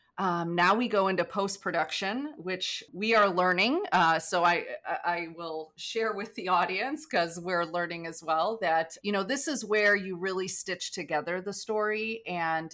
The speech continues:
this is where, you know, you make it look beautiful and you add,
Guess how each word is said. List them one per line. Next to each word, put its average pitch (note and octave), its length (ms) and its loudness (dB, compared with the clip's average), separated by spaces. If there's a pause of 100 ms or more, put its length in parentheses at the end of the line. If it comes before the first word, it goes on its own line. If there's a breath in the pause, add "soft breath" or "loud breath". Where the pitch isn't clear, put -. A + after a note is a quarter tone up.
(100)
this F#3+ 220 -6
is F3 160 -8
where, E3 480 -2 (420 soft breath)
you F#3 120 -4
know, D#3 480 -2 (160)
you E3+ 840 -6
make E3+ 320 -6
it F#3+ 140 -6
look F#3+ 180 -8
beautiful G#3+ 540 -2
and E3 220 -4
you E3+ 200 -6
add, E3 600 0